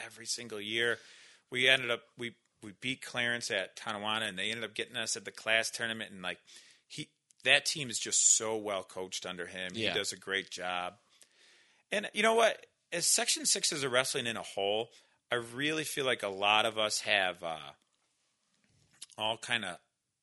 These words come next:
Speaker 1: focused on the state tournament. You know what I mean? Like,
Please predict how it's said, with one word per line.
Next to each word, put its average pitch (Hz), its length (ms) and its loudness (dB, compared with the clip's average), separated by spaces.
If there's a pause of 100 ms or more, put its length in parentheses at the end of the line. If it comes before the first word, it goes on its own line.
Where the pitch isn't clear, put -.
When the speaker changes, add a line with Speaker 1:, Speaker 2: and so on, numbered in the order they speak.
(600)
Speaker 1:
focused - 500 -8
on 110 120 -6
the 95 60 -12
state 95 300 -10
tournament. 82 360 -18 (160)
You 120 120 -6
know 117 60 -4
what 107 100 -4
I 101 80 -4
mean? 104 280 -6
Like, 87 200 -12